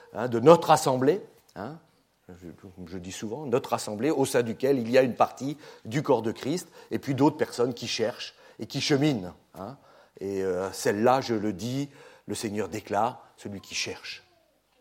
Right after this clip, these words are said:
trouve. S'il me cherche,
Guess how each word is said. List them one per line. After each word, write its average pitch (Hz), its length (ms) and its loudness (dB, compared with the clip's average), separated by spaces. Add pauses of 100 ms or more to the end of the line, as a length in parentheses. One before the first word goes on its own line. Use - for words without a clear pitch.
(560)
trouve. 113 340 -4 (540)
S'il 139 220 -4
me 120 120 2
cherche, - 520 -8